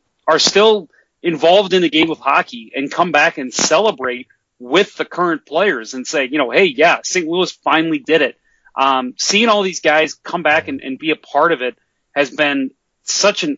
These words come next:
awesome thing to witness. And you had asked, you know, where does, where does hockey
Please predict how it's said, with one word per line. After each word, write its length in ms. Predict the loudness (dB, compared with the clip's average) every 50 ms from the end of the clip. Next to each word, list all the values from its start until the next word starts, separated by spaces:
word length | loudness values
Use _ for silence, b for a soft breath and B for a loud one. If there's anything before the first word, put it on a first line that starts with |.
| _ -4
awesome 400 | 0 0 2 2 0 -2 -6 -10
thing 240 | -8 -8 -8 -8 -8
to 80 | -10 -8
witness. 460 | -8 -8 -8 -8 -8 -10 -8 -6 -6
And 140 | -6 -8 -8 b b b b b -4
you 180 | 2 4 6
had 80 | 6 6
asked, 360 | 6 4 4 2 0 -2 -2
you 80 | -2 0
know, 220 | 0 0 -2 -4 -8 -12 -20 -20 _
where 320 | -20 -10 -2 0 2 4
does, 360 | 4 4 2 0 -2 -8 -10 _
where 240 | -12 -6 0 0 2
does 220 | 2 2 0 -2 -2
hockey 500 | 0 0 0 0 -2 -6 -16 -16 -16